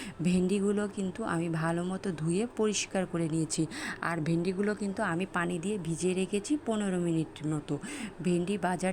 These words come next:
থেকে কিনে আনার পর কিন্তু একটু ভিজিয়ে রাখবেন, তাহলে ভালো হয়। তো এখানে আমি ভেন্ডিগুলো ভিজিয়ে রেখেছি।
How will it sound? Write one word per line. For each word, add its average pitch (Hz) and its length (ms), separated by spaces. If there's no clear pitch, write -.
থেকে - 260
কিনে 180 420
আনার 165 340
পর 170 280
কিন্তু 190 360
একটু - 280
ভিজিয়ে 165 420
রাখবেন, 151 440
তাহলে 175 340
ভালো 180 360
হয়। 151 180
তো 175 60
এখানে 185 260
আমি 190 180
ভেন্ডিগুলো 175 520
ভিজিয়ে 156 340
রেখেছি। 185 500